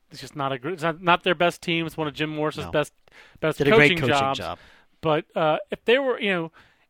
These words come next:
Speaker 1: if I felt better about Jacksonville's pitching, and Jacksonville, for what it's worth, the Dolphins have got an all-star coaching staff.
Speaker 2: Sure.
Speaker 1: Terry Alexander's been there a long time. He knows the game. He knows the, his players. He knows what he wants out of them.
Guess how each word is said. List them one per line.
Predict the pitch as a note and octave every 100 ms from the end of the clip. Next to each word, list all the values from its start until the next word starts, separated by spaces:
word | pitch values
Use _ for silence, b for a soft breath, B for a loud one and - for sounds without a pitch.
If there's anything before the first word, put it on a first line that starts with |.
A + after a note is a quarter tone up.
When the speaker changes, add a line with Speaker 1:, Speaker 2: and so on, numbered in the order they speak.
| _
Speaker 1:
if | -
I | G#3
felt | G#3+ B3 G#3
better | G3+ G#3+
about | G3 F#3
Jacksonville's | F3 F3+ - E3+ E3
pitching, | - G#3 - C#3 B2 - _ - -
and | G3+
Jacksonville, | A3+ C4+ - G3+ E3+
for | D#3+ F#3
what | G#3
it's | D3+
worth, | D#3 F#3+ B3+ -
the | E3+
Dolphins | G#3 B3+ G3+
have | D3+
got | D3+
an | E3+
all-star | - F#3+ F#3 - D3
coaching | C#3 - D#3+ C3
staff. | - F3+ G3+ -
Speaker 2:
Sure. | - G#2+ E2+
Speaker 1:
Terry | - A#3+
Alexander's | G#3 G3+ E3+ E3+ E3
been | E3
there | D#3
a | C#3+
long | D3 E3
time. | D#3+ D3
He | D#3
knows | D3+ D#3
the | D3
game. | C#3+ D3 D3
He |
knows | C#3 C#3 B2+
the, | B2 -
his | C#3
players. | - D#3 D3+ D3
He |
knows | C#3+ C#3+
what | C#3
he |
wants | C#3 C3+ C3
out | B2+
of | A#2
them. | A#2+